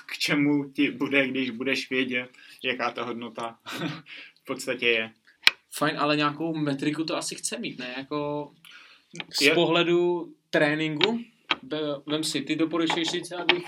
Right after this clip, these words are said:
Speaker 2: trénoval v nízký intenzitě, ale zároveň abych tam zařazoval nějakou vysokou intenzitu, kdy prostě jdu třeba na, na doraz. A k tomu se právě hodí tyhle metriky, i když jsou třeba orientační, tak furt mě to něco do toho tréninku řekne, ne? Takže furt to nějaký význam má.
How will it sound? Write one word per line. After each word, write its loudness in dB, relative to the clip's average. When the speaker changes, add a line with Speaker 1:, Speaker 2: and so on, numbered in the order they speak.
Speaker 2:
trénoval -4
v -10
nízký -8
intenzitě, -6
ale 2
zároveň 2
abych -6
tam -6
zařazoval -2
nějakou 0
vysokou 0
intenzitu, -4
kdy -8
prostě -2
jdu -8
třeba -4
na, -4
na 0
doraz. 0
A -14
k -12
tomu 2
se 0
právě -2
hodí 0
tyhle -8
metriky, -4
i -10
když 2
jsou 2
třeba 0
orientační, 0
tak -4
furt -8
mě -4
to -12
něco -6
do -4
toho -2
tréninku -6
řekne, -8
ne? -14
Takže -8
furt -6
to -6
nějaký -2
význam -6
má. -10